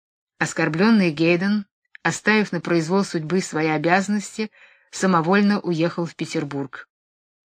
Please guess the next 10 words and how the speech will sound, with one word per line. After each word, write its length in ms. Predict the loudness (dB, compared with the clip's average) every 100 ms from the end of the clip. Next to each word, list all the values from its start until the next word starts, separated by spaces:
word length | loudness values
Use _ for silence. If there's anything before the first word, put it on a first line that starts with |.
| _ _ _ _
Подвергся 520 | 0 2 2 0 0 -2
ли 80 |
он 240 | 2 2 2
административному 920 | -2 -2 -2 -2 -2 -2 -2 -4 -2
наказанию, 840 | -2 -2 -2 2 2 2 0 -4 -10 _ _ _
просто 380 | -2 -2 -2 -2
ли 80 | -2
остался 460 | -2 -2 -4 -4
без 200 | -6 -4
работы, 580 | -2 0 4 4 2 -6